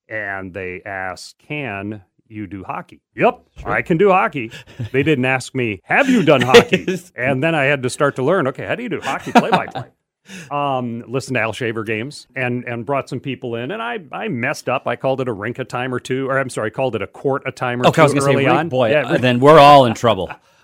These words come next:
Speaker 1: My terminology was not
Speaker 2: <laughs>
Speaker 1: great to begin with, but so that's a sport that I didn't really know.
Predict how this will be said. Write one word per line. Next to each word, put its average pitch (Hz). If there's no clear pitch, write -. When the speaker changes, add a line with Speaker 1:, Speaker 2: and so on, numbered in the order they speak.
Speaker 1:
My 220
terminology 151
was 120
not 120
Speaker 2:
<laughs> -
Speaker 1:
great 127
to 147
begin 123
with, 170
but 113
so 131
that's 190
a 196
sport 123
that 117
I 110
didn't 113
really 151
know. 95